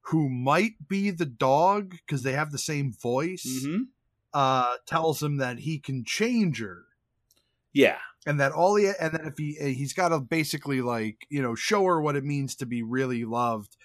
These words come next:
Speaker 1: And he tells him to touch the wall, which
Speaker 2: Mm-hmm.
Speaker 1: is made out of hands.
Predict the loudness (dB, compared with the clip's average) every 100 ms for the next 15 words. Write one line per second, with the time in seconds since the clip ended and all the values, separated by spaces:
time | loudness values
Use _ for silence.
0 | -20 -20 _ 0 2 2 -2 -4 -8 -2
1 | 2 2 2 -4 -4 0 0 0 -2 -2
2 | 2 2 4 2 -2 -8 -14 -20 _ _
3 | -10 -4 -2 -2 0 2 2 2 -2 -8
4 | -2 -2 -2 -10 -16 -16 -14